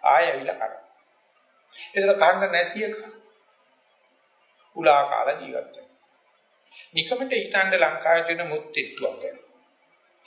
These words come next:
නිකමට හිතන්න ලංකාවේ පැරණි තිබුණ විතර මල ගෙදරට මල බත් දෙන එක ගැන. අ, නිකමට හිතන්න ඒ ලංකාවේ ඒ තිබුණ කොම වලට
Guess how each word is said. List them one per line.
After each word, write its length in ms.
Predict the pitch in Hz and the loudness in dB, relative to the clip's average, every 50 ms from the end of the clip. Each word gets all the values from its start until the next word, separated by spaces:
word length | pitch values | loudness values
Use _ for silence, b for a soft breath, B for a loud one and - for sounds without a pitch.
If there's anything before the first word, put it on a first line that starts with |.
| B B B B - | B B B B -8
නිකමට 400 | 156 160 160 220 220 226 214 208 | -6 -4 -2 0 0 0 -2 -2
හිතන්න 340 | 208 196 202 185 196 190 | -2 0 0 2 2 2
ලංකාවේ 500 | 185 160 151 151 156 - 180 185 180 175 | 2 2 0 0 0 -2 0 0 0 0
පැරණි 280 | - 147 143 135 - 160 | 2 2 2 2 0 -6
තිබුණ 240 | - 170 165 170 170 | -10 -10 -10 -10 -8
විතර 200 | 165 175 170 170 | -6 -6 -6 -4
මල 240 | 151 139 139 147 151 | -2 0 0 0 0
ගෙදරට 300 | 156 170 165 170 170 - 175 131 | 0 0 0 0 0 0 0 0
මල 220 | 131 127 131 147 156 | 0 2 2 2 4
බත් 220 | 151 151 151 - - | 4 2 2 2 0
දෙන 160 | 131 117 117 | -2 -2 -4
එක 180 | 110 101 - - | -6 -8 -10 -8
ගැන. 200 | - - - - - - - - _ _ _ _ _ _ _ _ _ _ _ _ _ _ _ _ _ _ _ _ _ _ - | -6 -6 -6 -6 -10 -20 -20 -20 _ _ _ _ _ _ _ _ _ _ _ _ _ _ _ _ _ _ _ _ _ _ 4
අ, 60 | 135 131 131 131 | 4 6 6 4
නිකමට 480 | - 156 151 - 208 202 196 196 196 170 | 2 -2 -2 -2 0 2 2 2 2 0
හිතන්න 360 | 151 156 - - 156 160 160 160 160 156 147 143 139 - - - - - _ - | -2 -2 0 0 0 0 0 0 0 2 2 2 0 -2 -6 -12 -18 -20 _ -4
ඒ 160 | 156 143 139 | -2 0 2
ලංකාවේ 640 | 139 139 139 143 - - 139 139 139 135 131 131 135 - B B B B B B - | 2 0 0 -2 0 0 2 2 4 4 2 2 0 -4 B B B B B B -6
ඒ 160 | - 143 139 | -6 -6 -4
තිබුණ 340 | 143 - 151 151 156 151 - | -4 -6 -6 -6 -6 -6 -4
කොම 200 | - 139 143 147 | -4 -2 2 2
වලට 380 | 151 139 120 120 110 - 107 | 2 4 2 0 0 2 2